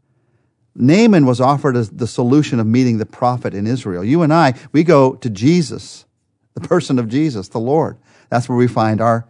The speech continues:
healing. And as we walk through this, I want to think specifically about spiritual healing that you need. I know your mind is also gonna go to physical healing that you might need, and that's okay, but I want to focus specifically on the spiritual healing that we all need.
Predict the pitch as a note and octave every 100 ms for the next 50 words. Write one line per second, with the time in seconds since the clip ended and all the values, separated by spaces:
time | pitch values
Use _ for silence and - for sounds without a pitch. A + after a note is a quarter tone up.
0 | _ _ E3 F3 G#2+ A#2+ _ _ _ _
1 | _ _ _ B2 C3 D#3 C#3 A3+ C4+ -
2 | F#3+ F3 G2+ F2+ - - _ _ _ _
3 | _ A2 G#3 G#3 - F3+ - - - D#3+
4 | - B3 - F#3+ D3+ C#3 A2 G2+ G2 F#2+
5 | _ _ _ _ - - B2+ B2 G#2 G2
6 | F#2+ F#2 F2+ - F#2+ F2 A2+ F3+ F#3 F#3
7 | C#3 B2 C3 C#3+ B2 B2+ C3+ C#3 A#2 A2+
8 | G#2+ G#2+ G#2 C#3 A#2+ G#2 G#2 A2 G#2 G#2
9 | F#2+ G#2 G2+ G2 G#2 G#2 - _ - A#2+
10 | D3 - C#3 D3 G#2 A2+ D3 G3 F#3+ A#2+
11 | - E3+ D#3 B2+ - A#2 - E3 C3+ B2
12 | A2 _ - _ B2 B2+ B2 - D#3+ D#3+
13 | B2+ G2+ A2 G#2 F#2+ F#2 G2 F#2 F#2+ F#2
14 | F#2+ A#2+